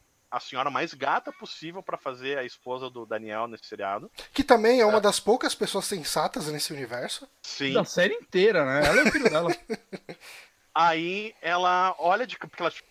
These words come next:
Speaker 1: com certeza já conhece todas as historinhas do senhor Miyagi, que o Daniel deve ter contado pra ela, né?
Speaker 2: Nossa,
Speaker 1: Ela
Speaker 2: mas
Speaker 1: olha
Speaker 2: cara,
Speaker 1: de
Speaker 2: imagina o quão chato deve ter sido o casamento dessa mulher
Speaker 1: Eu fui
Speaker 2: ouvindo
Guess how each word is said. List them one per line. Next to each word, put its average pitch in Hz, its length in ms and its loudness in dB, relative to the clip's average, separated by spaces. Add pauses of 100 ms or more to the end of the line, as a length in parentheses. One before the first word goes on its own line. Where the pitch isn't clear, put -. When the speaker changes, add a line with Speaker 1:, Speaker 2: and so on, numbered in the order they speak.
Speaker 1:
com 160 140 -10
certeza 165 360 -4
já 165 80 -10
conhece 156 360 -10
todas 170 240 -6
as 165 60 -18
historinhas 160 580 -6
do - 520 -20
senhor 131 120 -4
Miyagi, 127 360 -4
que - 80 -20
o - 40 -20
Daniel 120 320 -2
deve 135 140 -8
ter - 100 -16
contado 127 300 -4
pra - 160 -2
ela, 147 140 2
né? 143 120 -4 (140)
Speaker 2:
Nossa, 131 340 -6
Speaker 1:
Ela 147 180 2
Speaker 2:
mas 147 180 6
Speaker 1:
olha 202 160 4
Speaker 2:
cara, 170 180 4
Speaker 1:
de - 280 -10
Speaker 2:
imagina 214 580 8
o 226 100 6
quão 254 340 -2
chato - 460 2
deve 175 200 2
ter 180 120 -2
sido 185 160 -6
o 170 40 -12
casamento 170 380 -2
dessa - 120 -4
mulher 156 260 -2
Speaker 1:
Eu - 120 6
fui 147 160 4
Speaker 2:
ouvindo 190 100 0